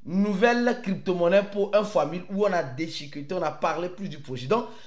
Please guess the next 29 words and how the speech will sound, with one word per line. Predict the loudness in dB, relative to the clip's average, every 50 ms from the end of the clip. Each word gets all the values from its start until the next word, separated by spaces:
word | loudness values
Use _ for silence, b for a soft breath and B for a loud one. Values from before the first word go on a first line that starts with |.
| B B
ce | -4 -2 -2
projet | -2 -2 -2 -2 -2 -2
nous | -2
dit | -2 -4 -4
simplement, | -4 -4 -4 -2 -4 -2
l'airdrop | 2 4 4 4 4 4 4 4 4 4 4 2 0
est | 0 0
fini, | 0 0 -6 -8 -6 -4 -4 -4 -4 -4 -6 B B B B
la | 0 0 0 0
distribution | 0 -2 -4 -4 -4 -4 -4 -4 -2 -4 -4 -4 -4 -2 -2 -2 -2 B B B B B
de | -8 -8 -6
ces | -6 -2 -2 -2 -2 0 6
un | 10 10 10 10
million | 8 4 0 -2 -2 -2 -2
de | -2 -4
tokens | -6 -6 -8 -6 0 2 2 2 2 0 -2 -2 -4 -8 0
est | 0 0 0 0
terminée. | -2 -4 -2 -2 -4 -6
Je | -6 -6
suis | -6 -4
sûr | -4 -4 -4 -4
que | -6 -8
tu | -8 -6 0 6
as | 6 6
eu | 6 6 2
ton | -2 -2
token | 0 -2 -2 0 0 0 0
ou | 0
bien, | -2 -2 -4